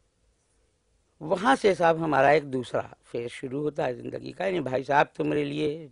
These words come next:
تھے ہی ایک ہمیشہ کی ایک آئیڈیل شخصیت، اور چونکہ ان کا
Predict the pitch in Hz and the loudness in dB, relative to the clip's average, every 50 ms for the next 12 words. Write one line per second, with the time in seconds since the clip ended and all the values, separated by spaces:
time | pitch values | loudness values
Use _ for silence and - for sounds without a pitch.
0 | _ _ - 131 123 123 143 160 165 151 139 - - _ _ _ _ _ _ _ | _ _ -8 -8 -6 -6 -6 -6 -6 -6 -6 -8 -12 _ _ _ _ _ _ _
1 | _ _ _ _ _ _ _ - 120 120 117 110 - 131 123 120 - 151 - _ | _ _ _ _ _ _ _ -8 -6 -4 -4 -4 -2 -2 -4 -4 -4 -10 -20 _
2 | _ _ _ _ _ _ _ _ _ _ _ _ _ - - 135 131 123 120 120 | _ _ _ _ _ _ _ _ _ _ _ _ _ -12 -6 -4 -2 -2 -2 0
3 | 127 135 127 123 139 - _ _ _ - - 135 - - 139 135 - - _ _ | 0 -2 -2 -2 -4 -12 _ _ _ -12 -12 -12 -12 -10 -10 -10 -10 -10 _ _
4 | _ _ _ _ _ _ _ _ _ _ _ _ _ _ _ _ _ _ _ _ | _ _ _ _ _ _ _ _ _ _ _ _ _ _ _ _ _ _ _ _
5 | _ _ _ _ _ _ _ _ _ - 180 170 165 147 135 - - 143 127 113 | _ _ _ _ _ _ _ _ _ 6 8 10 10 10 8 6 2 -6 -6 0
6 | 147 147 139 135 131 - 139 131 127 120 | 2 2 2 2 2 2 4 6 6 4